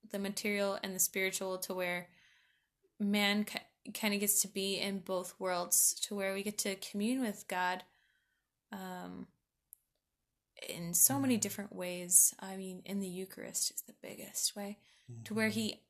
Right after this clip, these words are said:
Speaker 1: physically enters us, but spiritually is also united with us, or if we unite ourselves to him, you know, if we're,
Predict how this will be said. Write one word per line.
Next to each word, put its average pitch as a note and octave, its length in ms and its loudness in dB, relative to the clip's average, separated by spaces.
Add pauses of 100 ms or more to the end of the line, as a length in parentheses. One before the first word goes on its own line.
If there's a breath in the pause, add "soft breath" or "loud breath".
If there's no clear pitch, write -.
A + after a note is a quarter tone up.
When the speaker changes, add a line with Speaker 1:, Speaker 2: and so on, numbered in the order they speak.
(100)
Speaker 1:
physically F4+ 720 4
enters G#3+ 460 2
us, G3 240 2
but - 300 -2
spiritually B3 960 4 (1500)
is A3 240 8
also G3+ 760 4 (920)
united F#3+ 580 -2
with F#3+ 200 -8
us, - 500 4
or F#3 340 -6
if G3+ 220 -8
we F#3 80 -4
unite F3+ 400 -8
ourselves G3+ 420 4
to - 100 -4
him, F#3+ 220 -8
you F#3+ 80 -8
know, G3 200 -6
if G#3+ 160 -12
we're, F#3+ 200 -8